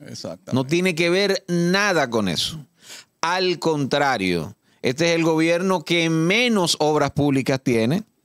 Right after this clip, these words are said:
Speaker 1: Es cierto.
Speaker 2: Es el gobierno que cuando le pone, cuando se pone a trabajar en una obra, no la termina. O, peor aún,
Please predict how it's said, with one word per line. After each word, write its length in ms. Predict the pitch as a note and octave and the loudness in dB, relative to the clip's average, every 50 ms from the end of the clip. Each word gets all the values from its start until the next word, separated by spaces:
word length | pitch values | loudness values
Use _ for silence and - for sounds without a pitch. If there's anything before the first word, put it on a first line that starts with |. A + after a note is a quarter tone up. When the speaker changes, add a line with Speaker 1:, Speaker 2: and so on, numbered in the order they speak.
| _ _ _ | _ _ _
Speaker 1:
Es 300 | - - F#2+ G#2+ - - | -16 -14 -12 -10 -10 -10
cierto. 260 | G#2 E2 D#2 D2 _ - | -10 -12 -14 -16 _ -4
Speaker 2:
Es 260 | - B2+ C#3+ D3 C#3 | -2 0 0 2 2
el 100 | F3 E3+ | 2 2
gobierno 440 | E3+ F3+ F3 F3 F3+ F3+ E3+ E3+ D#3+ | 2 2 2 2 2 2 0 0 0
que 160 | C3 E3 D#3+ | 0 -2 -2
cuando 280 | C3 E3 E3+ E3 D#3+ E3 | 0 0 0 2 2 2
le 140 | D#3+ D#3+ D#3 | 2 0 0
pone, 440 | D3+ F#3 F#3 A3 A#3 A#3+ A#3+ - - | 0 0 0 2 2 0 -2 -2 -2
cuando 240 | - F3+ F3 E3+ F3 | -2 0 0 0 2
se 160 | D3 F#3 F3 | 2 0 0
pone 240 | E3 - F3+ G#3 A3+ | 0 0 0 0 0
a 60 | A3+ | 0
trabajar 500 | G3 A3 G3+ F#3+ F#3+ F3+ F3+ F3+ F3 E3 | 0 0 2 2 2 2 2 2 2 2
en 80 | D3+ C#3+ | 2 2
una 240 | D3 D3+ E3+ E3 D#3 | 2 2 2 2 2
obra, 320 | D3+ D3 C#3+ C#3 C3+ - - | 2 2 2 2 0 -2 -4
no 320 | - A2+ A#2 B2 C3 C#3+ D#3 | -4 -4 -2 0 0 2 2
la 120 | D#3+ C#3 - | 0 0 0
termina. 560 | F3 F3 E3+ D#3+ D3 B2+ A#2+ A2+ B2 D#3 A#3 - _ - - - - - - - _ _ | 0 0 2 2 2 2 2 2 0 0 -4 -8 _ -20 -16 -14 -14 -14 -16 -20 _ _
O, 420 | - G3+ G#3+ A3 G#3+ G3+ G#3+ G#3 _ _ _ _ _ _ _ _ | 0 2 2 2 2 0 0 -2 _ _ _ _ _ _ _ _
peor 320 | - C#3 C3+ C3 C3+ C#3 C#3+ | 0 2 2 2 2 2 2
aún, 480 | D3 E3 G#3 B3 A#3 E3 A2+ G2+ - | 2 2 2 2 2 2 2 0 -2